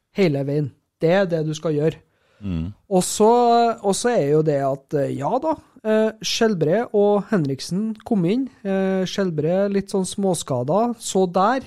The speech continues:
Speaker 1: Endelig så skjønte de jo det at det er sittende midtbane, altså sentral midtbanespiller han må være. Eh, Henriksen, han har knapt spilt fotball, han, annet enn landskamper de siste to sesongene.
Speaker 2: Ja, det er jo helt snort.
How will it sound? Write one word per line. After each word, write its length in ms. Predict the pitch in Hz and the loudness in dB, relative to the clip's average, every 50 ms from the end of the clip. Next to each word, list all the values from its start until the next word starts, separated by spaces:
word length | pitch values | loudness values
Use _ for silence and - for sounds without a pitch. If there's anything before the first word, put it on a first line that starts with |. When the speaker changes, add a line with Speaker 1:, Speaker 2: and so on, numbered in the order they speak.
| - _ _ _ _ _ _ _ _ _ _ - | -12 _ _ _ _ _ _ _ _ _ _ 2
Speaker 1:
Endelig 460 | 220 214 202 175 160 151 147 151 165 170 | 4 4 4 4 2 2 2 2 0 0
så 100 | - 226 | -2 -4
skjønte 300 | - - 233 185 143 135 151 156 | -2 -2 -2 -2 0 -2 -2 0
de 60 | 170 185 | 0 0
jo 60 | 190 | 0
det 140 | 165 165 160 | 0 0 0
at 340 | 160 165 160 160 160 - _ | 0 0 0 -2 -4 -6 _
det 100 | 185 180 | -4 -2
er 220 | 151 139 143 151 151 | -2 0 0 0 -2
sittende 420 | - - 185 - _ - 135 131 | -2 -6 -8 -10 _ -8 -4 -2
midtbane, 360 | 143 160 151 - 139 131 127 | -2 -2 -2 -2 -4 -4 -2
altså 200 | 131 131 - 160 | -4 -4 -4 -6
sentral 600 | 151 156 - - 180 180 160 139 135 135 123 123 | -6 -8 -8 -6 -4 -4 -4 -4 -6 -8 -8 -6
midtbanespiller 680 | 151 165 156 156 139 120 120 120 - - 117 117 127 147 | -4 -6 -6 -6 -8 -8 -8 -8 -10 -10 -8 -6 -6 -8
han 380 | - - 156 151 151 151 151 143 | -6 -6 -6 -6 -4 -6 -6 -6
må 200 | 135 135 143 147 | -6 -6 -6 -4
være. 240 | 147 151 202 277 - - - _ _ _ _ _ _ _ _ _ _ _ _ _ - | -2 -2 -2 -4 -4 -8 -16 _ _ _ _ _ _ _ _ _ _ _ _ _ -2
Eh, 640 | 175 170 175 180 175 175 175 175 175 170 170 170 160 | 0 2 2 4 4 2 2 2 2 2 0 0 -2
Henriksen, 760 | - 175 170 147 135 131 127 - - - 170 208 262 254 - - _ _ _ _ _ _ _ | -2 -2 -2 0 0 -2 -4 -6 -6 -4 -2 -2 -2 -4 -6 -14 _ _ _ _ _ _ _
han 320 | - 165 165 214 247 254 262 - | -2 0 0 0 0 -4 -6 -8
har 280 | - - 196 190 202 208 | -4 0 2 2 2 0
knapt 500 | 202 202 - - 196 208 208 - - - | -2 -6 -6 -4 -4 -4 -4 -10 -16 -16
spilt 400 | - - 190 202 - - _ - | -8 -6 -6 -6 -6 -10 _ -12
fotball, 440 | - - 220 - - - 139 143 180 | -10 -10 -10 -10 -8 -4 -2 -2 0
han, 200 | 240 247 196 - - | 0 -2 -2 0 2
annet 220 | 185 196 180 151 | 2 2 2 2
enn 280 | 135 117 147 165 175 170 | 0 0 0 0 2 2
landskamper 760 | 160 147 131 127 123 - - - 120 113 - - 175 247 254 - _ _ _ | 0 0 0 -2 -4 -8 -8 -8 -10 -8 -2 0 0 0 0 -4 _ _ _
de 160 | - 196 202 190 | -4 -4 -2 -2
siste 520 | 208 208 202 - - 151 156 170 180 175 | -4 -4 -4 -2 0 2 2 2 0 0
to 140 | - 190 190 | 0 0 0
sesongene. 480 | 175 196 185 - 156 135 135 180 262 294 | 0 0 -2 -2 -4 -2 -2 -2 -2 -2
Speaker 2:
Ja, 60 | - | -4
det 160 | 185 80 - - | -4 -2 0 0
er 80 | 123 | 0
jo 60 | 101 | -2
helt 340 | - 73 76 71 69 80 - | -4 -6 -6 -6 -6 -6 -6
snort. 380 | - - 139 127 - - - | -6 -2 -2 -2 -2 -4 -10